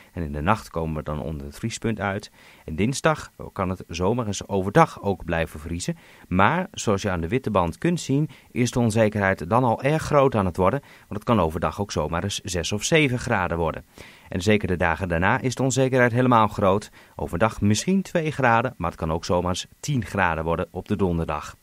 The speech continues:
Dat vertaalt zich ook in de kansen op winterweer. Als we kijken naar de kans op minimumtemperatuur onder het vriespunt, dus dat het gaat vriezen,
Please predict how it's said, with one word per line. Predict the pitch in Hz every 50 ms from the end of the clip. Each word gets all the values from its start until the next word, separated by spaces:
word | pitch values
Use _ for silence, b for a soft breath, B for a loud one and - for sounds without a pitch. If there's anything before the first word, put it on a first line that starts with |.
| B B B B B B B B B B B
Dat | - 139 -
vertaalt | - 160 - 165 151 139
zich | - 120 127
ook | 156 151 127
in | 135 123
de | 113
kansen | - 117 107 95 87 - -
op | - 82 80
winterweer. | 101 127 156 160 - 165 147 151 156 160 170 143
Als | 104 104 -
we | - -
kijken | - 82 80 - 82
naar | 76 73 71
de | -
kans | - - 80 80 - -
op | 73
minimumtemperatuur | 78 82 104 123 131 117 101 87 85 80 90 82 76 - 78 78 - 85 76 - -
onder | - 120 123 120 107
het | 85 82 -
vriespunt, | - - 117 117 - - 143 147 143 - 82
dus | 80 -
dat | - - -
het | - -
gaat | - - - - - -
vriezen, | - - - 131 156 160 135 156